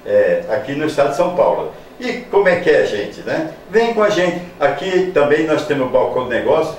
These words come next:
e a gente tá entrando pessoalmente, entregando em toda a rede de restaurante, né, de grande porte aqui de São Paulo, mais de setenta, de uma grande empresa, hein, gente, né? Entregando pessoalmente para o gerente, mostrando pra ele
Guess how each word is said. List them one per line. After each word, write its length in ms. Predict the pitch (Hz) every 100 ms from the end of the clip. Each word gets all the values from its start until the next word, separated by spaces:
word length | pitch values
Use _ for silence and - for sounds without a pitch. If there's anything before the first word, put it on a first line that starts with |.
| - 143
e 80 |
a 100 | 135
gente 240 | 135 160 151
tá 120 | 151
entrando 480 | 139 - 151 147 - - -
pessoalmente, 800 | 196 196 - 170 156 147 143 -
entregando 440 | 127 127 127 139
em 60 | 117
toda 280 | - 190 170
a 40 |
rede 200 | 147 147
de 100 | 127
restaurante, 680 | 110 127 120 110 127 131 143 - - -
né, 300 | 117 127 - - - 101
de 80 | 107
grande 320 | 127 170 -
porte 280 | - 127 -
aqui 140 | 127
de 100 | 127
São 180 | 131 -
Paulo, 260 | 147 147 -
mais 240 | 170 208
de 60 | 208
setenta, 760 | - 202 - 180 160 - - - -
de 60 | 113
uma 140 | 135
grande 340 | 131 156 202 208
empresa, 420 | - 151 165 160
hein, 120 | 170
gente, 360 | - 123 - -
né? 220 | 101 - - -
Entregando 540 | 147 139 156 160 160 -
pessoalmente 1000 | 208 196 - 185 190 127 147 165 - 127 - -
para 180 | 139
o 60 | -
gerente, 480 | 135 143 123 127 -
mostrando 440 | 156 - 135 135
pra 140 | 113 107
ele 340 | 185 185 -